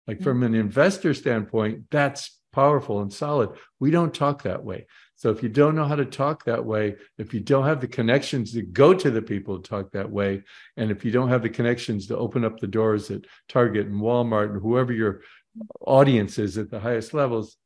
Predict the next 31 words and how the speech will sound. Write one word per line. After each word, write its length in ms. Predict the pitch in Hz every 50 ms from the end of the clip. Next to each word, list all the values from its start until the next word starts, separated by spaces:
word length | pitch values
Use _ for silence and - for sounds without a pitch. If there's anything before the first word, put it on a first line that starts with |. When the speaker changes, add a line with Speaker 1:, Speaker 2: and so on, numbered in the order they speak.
| _ _ -
Speaker 1:
then 140 | 127 110
you're 100 | 110 104
still 240 | 101 - - 117 107
not 160 | 101 98 95
gonna 180 | - - 98 95
make 300 | 92 95 95 95 92 -
it. 120 | 113 -
And 140 | 147 127 110
that, 240 | 113 113 117 117 -
that's 260 | 107 113 107 107 -
what 120 | 113 107 107 - - - _ _ _ _ -
we 80 | - 120
turn 240 | - - 127 117
those 180 | 104 104 95 95
outsiders 560 | 110 104 104 - - 104 101 101 101 95 -
into 160 | 107 98 98
insiders 720 | 104 107 101 98 98 - 101 92 92 95 98 98 98 - -
with 240 | 131 113 120 110 98
those 360 | 104 101 95 - - _ _ - 156 -
types 320 | - 104 95 92 - -
of 100 | 104 98
things. 380 | - 92 90 98 101 - - _ _ _ _ _ _ _ _ _ _ _ _ _ _ _ _ _ _ _ _ _ _ -
Speaker 2:
Well, 300 | 220 208 214 208 - 202
this 200 | 196 240 254 339
is 200 | 339 302 269 -
where 400 | 294 262 247 233 240 269 262 -
I 120 | - 190
would 160 | 202 214 214 196
love 180 | 190 185 185
to 80 | 208 240
say, 440 | 226 - 151 143 143 147 185 196